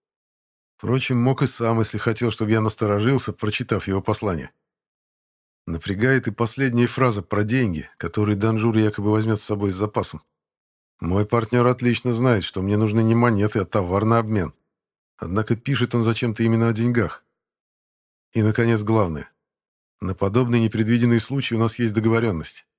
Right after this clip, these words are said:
Если я или Данжур должны друг другу что-то передать, а встреча почему-то не состоялась, у нас неподалеку оборудован общий тайник. Обычно он пуст, если не считать вместительного герметичного контейнера, куда можно положить товар или деньги, причитающиеся партнеру.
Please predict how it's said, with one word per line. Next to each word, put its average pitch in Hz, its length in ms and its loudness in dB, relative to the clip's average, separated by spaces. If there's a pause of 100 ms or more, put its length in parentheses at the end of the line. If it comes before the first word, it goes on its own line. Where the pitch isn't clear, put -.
(400)
Если 87 320 -6
я 117 280 2
или 107 100 2
Данжур 104 400 0
должны 104 340 0
друг 110 200 2
другу 113 200 2
что-то 101 300 -4
передать, 101 500 0 (200)
а 104 120 -2
встреча 107 400 -2
почему-то 104 400 -4
не 104 80 0
состоялась, 101 640 -4 (240)
у 92 80 -6
нас 120 260 0
неподалеку 120 560 0
оборудован 117 600 0
общий 110 320 -2
тайник. 107 500 -2 (580)
Обычно 117 440 -2
он 113 100 0
пуст, 123 340 0
если 113 220 -2
не 113 60 0
считать 107 340 -4
вместительного 104 540 -2
герметичного 104 580 -2
контейнера, 104 540 0
куда 92 260 -2
можно 95 240 -2
положить 104 380 0
товар 110 340 2
или 101 160 -2
деньги, 107 380 0
причитающиеся 104 760 -4
партнеру. 98 520 -4